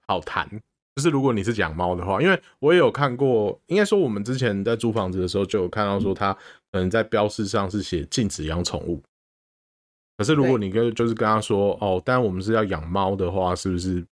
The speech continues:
Speaker 1: 然后就，然后可能有两三间都是还 OK 的，就如果是猫的话。
Speaker 2: 如果那个房东不是附家具的话。
Speaker 1: 哦，对，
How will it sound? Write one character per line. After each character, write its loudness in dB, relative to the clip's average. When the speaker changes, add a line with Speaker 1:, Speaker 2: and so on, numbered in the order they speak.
Speaker 1:
然 -4
后 -4
就， -2
然 0
后 4
可 0
能 4
有 6
两 4
三 2
间 2
都 2
是 -2
还 -2
OK -2
的， -12
就 2
如 0
果 0
是 -2
猫 0
的 -10
话。 -10
Speaker 2:
如 2
果 2
那 2
个 0
房 -2
东 0
不 -6
是 -2
附 -2
家 -2
具 -6
的 -14
话。 -6
Speaker 1:
哦， 2
对， 0